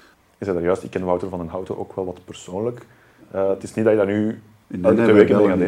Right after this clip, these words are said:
Speaker 1: eten of zo.
Speaker 2: Nee,
Speaker 1: Het
Speaker 2: absoluut.
Speaker 1: stond wel een beetje in de sterren geschreven dat hij ooit bij Anderlecht aan de slag
Speaker 2: Ja,
Speaker 1: zat.
Speaker 2: maar Wouter, ja, is ook baas van Belgische wielrennen en zo, hè. Dus Wouter is een man van vele opties en een beetje een tycoon. En ja,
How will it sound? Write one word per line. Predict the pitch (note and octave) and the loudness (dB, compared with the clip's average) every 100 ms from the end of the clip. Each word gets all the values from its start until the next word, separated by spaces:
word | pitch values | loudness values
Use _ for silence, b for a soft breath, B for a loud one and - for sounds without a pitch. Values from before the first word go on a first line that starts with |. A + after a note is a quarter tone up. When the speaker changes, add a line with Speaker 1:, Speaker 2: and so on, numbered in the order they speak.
| G#2+ | -2
Speaker 1:
eten | A#2+ | -6
of | |
zo. | - | -6
Speaker 2:
Nee, | F#2 | -6
Speaker 1:
Het | F#2 | -4
Speaker 2:
absoluut. | F2 - | -8 -8
Speaker 1:
stond | C3 B2+ | -4 -2
wel | B2 | 0
een | A2 | 2
beetje | A#2 C3+ | 0 0
in | A#2+ | -4
de | |
sterren | - A#2 A#2 | -2 -2 -2
geschreven | A2+ A#2 A#2 | -2 -2 0
dat | A2+ | 0
hij | G#2+ | 0
ooit | A2 G#2+ G#2+ - b b b | 2 0 -2 -12 b b b
bij | G#2 | -4
Anderlecht | G#2 G#2 G2+ - | -2 -4 -4 -6
aan | F2 | -6
de | G2 | 0
slag | G2 | 2
Speaker 2:
Ja, | G2 | 4
Speaker 1:
zat. | A2 | 2
Speaker 2:
maar | G2 F2+ | 2 0
Wouter, | F#2 G2 G2 E2+ - - _ _ | 0 0 -2 -10 -14 -20 _ _
ja, | F2 E2+ F2+ | -20 -18 -18
is | F2+ | -18
ook | D#2+ | -16
baas | - F2 F2 | -12 -10 -10
van | E2+ E2+ | -10 -8
Belgische | E2+ E2 - E2+ | -8 -10 -12 -10
wielrennen | F#2+ A#2 F2+ F2 | -8 -6 -6 -8
en | E2+ | -12
zo, | E2 G#2 | -10 -8
hè. | A2 | -8
Dus | F2+ - | -10 -14
Wouter | - F#2+ F2+ | -14 -14 -14
is | E2+ - - | -16 -20 -14
een | F#2+ | -10
man | F2 E2+ | -10 -10
van | E2+ E2 | -10 -10
vele | F2 E2+ E2 - B B B B B B | -8 -10 -12 -18 B B B B B B
opties | - - - A#2 - | -18 -16 -16 -14 -12
en | F2+ | -12
een | D#2+ - F#2+ | -12 -14 -12
beetje | - F#2+ | -10 -10
een | F#2 | -10
tycoon. | E2 D#2+ - A2 A2 D#2+ - _ b b b b b b | -10 -12 -10 -10 -10 -14 -18 _ b b b b b b
En | - F2 | -16 -14
ja, | E2 G2 | -8 -8